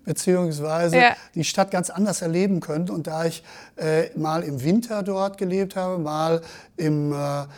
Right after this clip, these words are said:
Speaker 1: Sommer für ein paar Monate, äh, ist das natürlich,
Speaker 2: Mhm.
Speaker 1: äh, die Stadt erleben.
Speaker 2: Ja,
Speaker 1: Sie
Speaker 2: total.
Speaker 1: saugt, sie zieht.
Speaker 2: Ja.
Speaker 1: Also das ist schon unglaublich. Das kann
Speaker 2: Ja.
Speaker 1: man nur,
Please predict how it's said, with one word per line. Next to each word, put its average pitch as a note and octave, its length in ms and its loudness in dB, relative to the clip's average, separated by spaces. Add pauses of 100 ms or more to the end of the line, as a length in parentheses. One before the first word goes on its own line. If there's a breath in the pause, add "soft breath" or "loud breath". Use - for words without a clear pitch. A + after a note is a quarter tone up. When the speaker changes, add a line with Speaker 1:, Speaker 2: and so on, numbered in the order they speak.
(180 loud breath)
Speaker 1:
Sommer D#3+ 420 2
für G3+ 200 -4
ein F3+ 100 -2
paar F3+ 160 -4
Monate, F#3 580 0 (340 loud breath)
äh, E3+ 80 -6
ist - 200 -6
das C#3 140 -10
natürlich, C#3+ 480 -10
Speaker 2:
Mhm. G3 340 0
Speaker 1:
äh, D#3 60 -4
die C#3+ 140 -2
Stadt - 280 -4
erleben. D3+ 560 0
Speaker 2:
Ja, G#3 300 4
Speaker 1:
Sie C#3+ 180 -4
Speaker 2:
total. D3+ 400 2
Speaker 1:
saugt, F#3 140 -4
sie - 180 -2
zieht. F3+ 460 0
Speaker 2:
Ja. G#3+ 160 2
Speaker 1:
Also D3 140 -2 (300 loud breath)
das C#3+ 120 -4
ist F3+ 120 -4
schon E3 320 -2 (520)
unglaublich. D3 640 -2
Das - 160 -12
kann B3+ 100 2
Speaker 2:
Ja. A#3 60 4
Speaker 1:
man E3+ 100 4
nur, E3+ 260 0